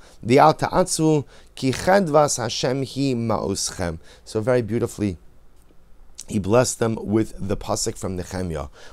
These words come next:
where Nehemiah says to them, "Go and eat of your food, drink of your sweet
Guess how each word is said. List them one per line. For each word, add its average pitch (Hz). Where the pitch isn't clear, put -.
where 92
Nehemiah 110
says 123
to 117
them, 104
"Go 139
and 120
eat 214
of 151
your 135
food, 123
drink 123
of 120
your 123
sweet 127